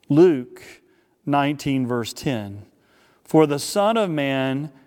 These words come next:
came to seek out and to save the lost." All of us. First John four, verse ten,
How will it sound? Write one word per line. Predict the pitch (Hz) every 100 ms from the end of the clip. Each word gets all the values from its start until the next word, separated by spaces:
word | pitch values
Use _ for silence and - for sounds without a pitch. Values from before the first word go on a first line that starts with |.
| _
came | - 147 131
to | -
seek | 123 - 196 196 -
out | 131 123 123 131 - _ _ _ -
and | 127 120
to | -
save | 117 - - 143 117 113 110 107 - _ _ _ -
the | 131 127
lost." | 117 113 107 92 85 - - - - _ _ _ _ _ _ -
All | 143 135 117
of | 101 - - -
us. | - - - - _ _ _ _ _
First | - 196 202 -
John | 156 139 127
four, | 123 156 139 135 131
verse | 131 190 208
ten, | - 135 113 107